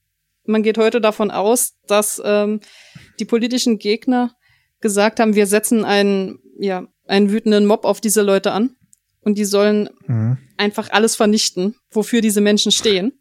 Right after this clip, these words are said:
Speaker 1: Die sollen an denen ein Exempel statuieren, sodass man eben nicht nur erschossen hat, sondern auch entsprechend angefangen hat, diese Leichen zu verstümmeln, die dann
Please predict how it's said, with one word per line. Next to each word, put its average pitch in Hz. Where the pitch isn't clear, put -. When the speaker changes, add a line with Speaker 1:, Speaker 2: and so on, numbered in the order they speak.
Speaker 1:
Die 202
sollen 208
an 202
denen 214
ein 196
Exempel 240
statuieren, 190
sodass 220
man 214
eben 208
nicht 226
nur 214
erschossen 240
hat, 311
sondern 226
auch 214
entsprechend 214
angefangen 202
hat, 208
diese 202
Leichen 202
zu 202
verstümmeln, 190
die 220
dann 202